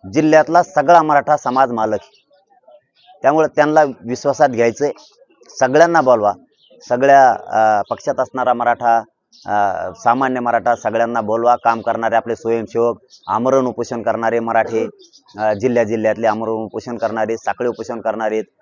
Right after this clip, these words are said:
स्वयंसेवक म्हणून होते, काही आयोजक म्हणून सभेच्या वेळेस होते, संयोजक होते, या सगळ्या बांधवांना एकत्र घ्या. बलिदान गेलेले बांधव आहेत आणि सगळ्यांनी आपण आपल्या जिल्ह्याची बैठक घेऊन आपण आपल्या जिल्ह्यातल्या मराठ्यांची तयारी करा. आणि मराठा समाजालाही माझी विनंती आहे, सात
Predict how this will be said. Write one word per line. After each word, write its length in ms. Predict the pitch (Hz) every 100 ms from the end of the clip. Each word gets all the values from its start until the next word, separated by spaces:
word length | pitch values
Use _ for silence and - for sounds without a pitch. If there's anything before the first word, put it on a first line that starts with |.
| _
स्वयंसेवक 600 | - 127 123 - 113 104
म्हणून 240 | 113 113 113
होते, 300 | 104 113 113
काही 220 | - 110
आयोजक 360 | 104 110 110 120
म्हणून 180 | 120 117
सभेच्या 500 | - 110 110 110 117
वेळेस 220 | 113 107 104
होते, 240 | 101 113
संयोजक 440 | - 110 113 110 110
होते, 240 | 107 113 110 _ _ -
या 60 | 175
सगळ्या 440 | - 165 175 233
बांधवांना 420 | 202 180 165 165
एकत्र 340 | 151 139 127 120
घ्या. 120 | 107
बलिदान 360 | 101 117 117 117
गेलेले 320 | 113 110 110
बांधव 320 | 101 104 107
आहेत 100 | 104 - _ _ -
आणि 240 | 110 151 151 - -
सगळ्यांनी 380 | 131 135 135 151
आपण 340 | 131 117 147
आपल्या 280 | 135 120 127
जिल्ह्याची 440 | 110 120 117 117 127
बैठक 340 | 110 117 151
घेऊन 220 | 135 113 92 _ _
आपण 320 | - 107 135 123
आपल्या 260 | 95 117
जिल्ह्यातल्या 520 | 104 107 104 98 110
मराठ्यांची 480 | 117 98 92 98 95 107
तयारी 320 | 92 90 104 - -
करा. 180 | 113 98 _ _ -
आणि 160 | 135 165
मराठा 320 | 156 156 160
समाजालाही 460 | 156 139 135 139 131
माझी 260 | 123 120
विनंती 320 | 117 120 113
आहे, 200 | 95 - _
सात 300 | - 127